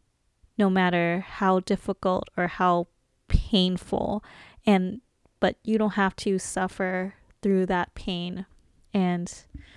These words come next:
the ultimate reality, in short, radical acceptance just means that you're acknowledging reality.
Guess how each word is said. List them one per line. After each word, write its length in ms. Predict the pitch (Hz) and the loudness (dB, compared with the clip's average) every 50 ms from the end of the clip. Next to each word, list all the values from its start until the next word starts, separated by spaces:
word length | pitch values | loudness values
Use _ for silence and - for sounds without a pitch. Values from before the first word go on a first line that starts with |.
| - - - - - - - | -20 -18 -16 -16 -14 -6 4
the 80 | - 247 | 10 12
ultimate 420 | 262 285 311 - 311 262 254 247 | 12 12 12 12 10 8 8 8
reality, 600 | 233 220 220 254 247 240 240 208 190 190 190 208 - - | 10 10 10 12 12 10 10 10 8 6 6 4 2 4
in 220 | - 240 262 254 240 | 8 10 10 10 8
short, 520 | - - - 262 240 208 185 180 175 - - _ - _ _ _ _ _ _ _ - _ _ _ _ - - - - - - | 4 6 6 8 8 10 10 8 6 4 0 _ -20 _ _ _ _ _ _ _ -20 _ _ _ _ -20 -20 -16 -14 -8 2
radical 560 | - 202 208 196 214 240 233 - 233 220 214 208 | 8 10 12 12 12 12 10 10 8 8 8 8
acceptance 1000 | - - - - - - 185 185 190 - - 190 180 175 190 - - - - - - - - - - - - - | 6 4 2 2 4 6 6 6 6 6 4 4 4 2 0 -4 -6 -8 -10 -12 -18 -20 -20 -20 -20 -20 -6 4
just 420 | - 202 190 190 - - - - | 8 8 8 8 6 0 0 2
means 420 | 196 190 190 190 185 180 180 - | 4 6 6 6 4 2 2 2
that 300 | - 190 170 165 160 - | 4 6 6 6 4 2
you're 320 | - 180 180 175 170 165 - | 4 6 6 6 6 4 2
acknowledging 880 | - 196 - - 180 175 170 170 170 175 - - 170 165 165 170 180 - - - _ | 0 -2 -2 0 0 0 2 2 0 -2 -2 -4 -6 -4 -4 -6 -8 -8 -12 -18 _
reality. 760 | - 196 180 170 165 156 - - - - - - - 208 208 | -4 -2 0 0 0 0 0 0 0 0 -2 -2 -4 -4 -6